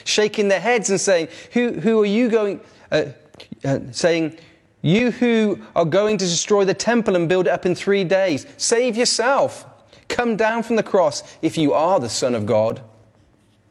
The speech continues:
And then the religious leaders mocked him on the cross. Verse forty-one, "In the same way, the chief priests, the teachers of the law, and the elders mocked him." "He saves others," they said,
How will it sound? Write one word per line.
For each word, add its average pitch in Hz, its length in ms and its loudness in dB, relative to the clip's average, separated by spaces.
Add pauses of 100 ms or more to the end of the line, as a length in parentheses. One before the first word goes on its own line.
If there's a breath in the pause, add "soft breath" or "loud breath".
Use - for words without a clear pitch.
(1000)
And 120 160 -2
then 147 380 0 (1200 soft breath)
the 131 100 -2
religious 190 340 0
leaders 139 380 0
mocked 135 300 -2
him 120 260 -2 (880)
on 135 120 0
the 131 80 0
cross. - 480 -4 (840)
Verse 135 420 -2 (300)
forty-one, 170 600 0
"In 170 80 0
the 175 60 2
same 180 340 0
way, 226 140 2
the 185 80 2
chief 185 300 -2
priests, - 540 -2
the 190 120 -4
teachers 185 380 -2
of 165 80 0
the 165 80 2
law, 196 300 2 (200 loud breath)
and 156 140 0
the 165 100 -2
elders 180 380 0
mocked 165 540 0
him." 117 500 -4 (680 soft breath)
"He 113 200 -2
saves 117 440 -2
others," 240 400 0
they 113 160 -2
said, 107 420 -2